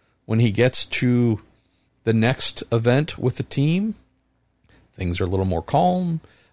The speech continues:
There's less stuff floating around in his head that's pulling him and distracting him, and he can get down to that very kind of quiet mental voice and focus, just like he's been able to with Team Penske for twenty plus years, because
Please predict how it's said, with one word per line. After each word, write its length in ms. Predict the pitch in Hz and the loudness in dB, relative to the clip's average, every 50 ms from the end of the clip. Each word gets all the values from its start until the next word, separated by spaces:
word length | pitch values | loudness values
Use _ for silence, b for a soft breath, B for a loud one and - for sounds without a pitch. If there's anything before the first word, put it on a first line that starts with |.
| b _ | b _
There's 260 | - 98 101 92 - | -2 0 0 0 -2
less 280 | 98 98 101 110 117 - | 0 2 2 2 2 2
stuff 360 | - - - - 120 117 - | 0 -2 0 2 2 2 2
floating 320 | - - 120 120 - 117 117 | 2 2 2 4 4 4 2
around 140 | 110 107 | 2 2
in 60 | 104 95 | 2 0
his 120 | 92 - | -2 0
head 220 | - 123 127 131 | 2 2 2 2
that's 160 | 123 104 - - _ | 2 -2 -4 -6 _
pulling 360 | - - 123 127 123 120 120 | -6 -2 0 2 2 2 2
him 220 | 107 117 117 120 | 2 2 2 2
and 100 | 117 95 | 2 0
distracting 800 | 92 123 - - - - 110 110 110 117 - - 135 127 127 135 | 0 -2 -4 -4 -2 0 2 2 2 0 0 -2 0 0 2 2
him, 480 | 131 131 139 151 156 160 175 190 202 - b b b b b b b b b | 4 4 4 4 4 2 2 0 0 -2 b b b b b b b b b
and 180 | - 107 107 | -2 0 0
he 120 | 107 110 117 | 0 0 0
can 120 | 120 117 | 0 2
get 220 | 107 117 120 - - | 2 2 2 2 2
down 260 | 117 110 117 120 123 | 2 4 4 4 4
to 40 | 120 | 4
that 200 | 110 113 82 - | 4 4 2 2
very 280 | - 107 107 113 113 113 | 4 4 6 6 4 2
kind 240 | - - - 120 117 | 2 2 2 2 2
of 100 | 113 - | 0 -2
quiet 500 | - - - - 107 104 107 113 - - | -6 -6 0 2 4 4 4 4 4 2
mental 400 | 113 110 107 113 123 - 135 127 | 0 0 0 0 2 2 2 2
voice 560 | 117 110 104 98 95 104 123 - - - - b b b b b b b _ _ | 2 2 2 2 2 2 2 0 -2 -4 -6 b b b b b b b _ _
and 240 | 113 113 113 113 110 | -2 0 0 0 0
focus, 640 | - - - 139 147 147 - - 92 - - - | -2 0 2 4 4 4 2 0 -2 -2 -2 -4
just 300 | - - - 110 110 - | -6 -4 -2 -2 -2 0
like 160 | - 107 107 - | 0 0 0 0
he's 160 | 113 110 104 | -2 -4 -2
been 160 | - 107 107 | -2 -2 0
able 180 | 104 110 110 107 | 0 0 0 -2
to 160 | - - 113 | -2 -2 0
with 160 | 113 107 - | 0 0 -2
Team 220 | - - 123 117 110 | -2 -2 -2 0 0
Penske 420 | - 120 135 147 - - 101 101 | 0 0 0 0 -2 -4 -4 -4
for 100 | - - | -4 -8
twenty 320 | - - - 110 104 95 90 | -12 -8 -4 -2 -2 -2 -4
plus 320 | - - 101 90 - - | -2 -4 -4 -4 -4 -4
years, 300 | 92 85 90 95 113 - | -4 -4 -2 -2 -2 -4
because 480 | - - 104 - 113 110 107 104 - | -4 -6 -4 0 0 0 0 0 -2